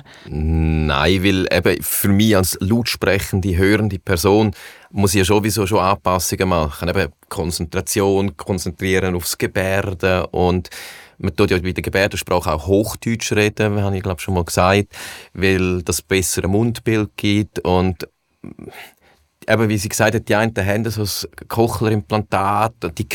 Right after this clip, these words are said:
hören noch ein bisschen, aber es ist nicht gleich wie mir. Sie hören mehr so, es ist Geräusch oder so. Und, äh, von dem her, äh, ich probiere halt jetzt auch, vor allem auch beim S G B, wo ich mit Gehörlosen in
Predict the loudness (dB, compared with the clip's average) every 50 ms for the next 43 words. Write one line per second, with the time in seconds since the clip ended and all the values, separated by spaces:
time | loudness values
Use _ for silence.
0 | -6 -2 0 2 2 4 2 2 2 0 0 0 -2 -2 -4 -4 -4 -4 -4 -4
1 | -2 -4 -4 -4 -4 -8 -6 -4 -2 -2 0 0 0 0 0 0 -2 -2 0 0
2 | 0 0 0 0 0 0 2 0 0 0 2 2 4 4 2 2 0 -6 -8 -4
3 | -2 -2 -2 -2 -4 -2 0 0 0 0 0 -2 -2 -2 -2 -4 -4 -6 -6 -6
4 | -4 -4 -2 -4 -4 -6 -6 -8 -8 -8 -8 -6 -6 -6 -4 -2 0 0 0 0
5 | -2 -6 -12 -12 -12 -12 -10 -12 -12 -12 -14 -16 -4 0 2 4 4 4 2 0
6 | -2 _ -2 -2 0 0 -2 -2 0 0 2 4 4 4 4 4 4 4 4 4
7 | 4 2 2 2 2 2 2 2 0 -2 0 0 0 2 4 2 2 2 2 0
8 | -2 -4 -6 -4 -4 -4 -4 -6 -10 -12 -12 -14 -14 -8 -6 -4 -2 0 0 2
9 | 2 0 0 0 0 2 2 0 0 0 0 0 2 2 4 4 4 4 4 4
10 | 2 2 0 2 2 2 4 4 4 2 2 0 0 -2 -2 -2 -2 -2 -4 -4